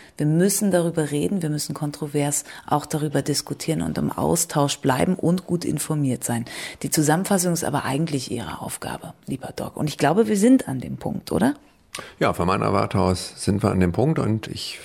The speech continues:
Speaker 2: fasse gerne einmal zusammen. Impfungen sind sinnvoll, Impfungen sind sicherlich etwas Gutes.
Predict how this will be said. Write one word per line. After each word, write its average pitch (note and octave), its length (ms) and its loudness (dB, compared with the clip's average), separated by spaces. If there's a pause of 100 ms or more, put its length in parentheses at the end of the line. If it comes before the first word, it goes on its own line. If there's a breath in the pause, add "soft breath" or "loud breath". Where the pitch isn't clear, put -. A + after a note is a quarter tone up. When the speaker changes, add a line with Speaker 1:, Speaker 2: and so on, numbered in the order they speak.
Speaker 2:
fasse F#2 400 2 (580 loud breath)
gerne G2+ 280 0
einmal F#2+ 200 -2
zusammen. G#2+ 440 2 (300 loud breath)
Impfungen B2 440 4
sind F#2+ 460 4
sinnvoll, C3+ 560 2
Impfungen G#2 380 0
sind F#2 400 2
sicherlich G#2 500 0
etwas - 320 -4
Gutes. D3 520 4